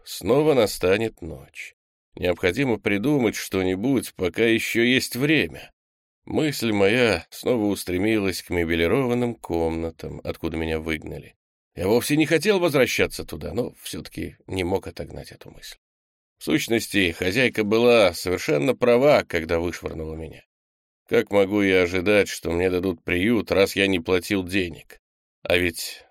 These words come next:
меня к тому же ещё кормили. Даже вчера вечером, когда хозяйка на меня рассердилась, она предложила мне два бутерброда.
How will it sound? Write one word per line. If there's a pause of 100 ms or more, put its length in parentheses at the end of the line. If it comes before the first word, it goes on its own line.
меня
к
тому
же
ещё
кормили. (360)
Даже
вчера
вечером,
когда
хозяйка
на
меня
рассердилась, (360)
она
предложила
мне
два
бутерброда.